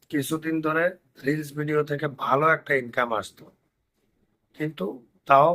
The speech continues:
Facebook এখন বন্ধ করে দিয়েছে। Facebook-এর যত ইউজার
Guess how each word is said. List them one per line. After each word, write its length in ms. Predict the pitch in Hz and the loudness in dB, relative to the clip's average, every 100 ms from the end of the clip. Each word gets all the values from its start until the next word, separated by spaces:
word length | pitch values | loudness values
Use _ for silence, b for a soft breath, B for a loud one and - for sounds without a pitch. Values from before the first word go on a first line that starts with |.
| 170 | 0
Facebook 340 | 123 131 127 120 | -4 -4 -4 -4
এখন 160 | 123 120 110 | -4 -6 -4
বন্ধ 160 | 107 110 104 | -4 -6 -6
করে 160 | 98 92 | -10 -12
দিয়েছে। 280 | 98 92 - _ _ _ _ _ _ _ | -16 -18 -20 _ _ _ _ _ _ _
Facebook-এর 560 | - 151 151 156 165 156 | 0 2 0 -6 -4 -2
যত 160 | 156 151 156 | -4 -2 -2
ইউজার 320 | 147 147 160 | -2 0 2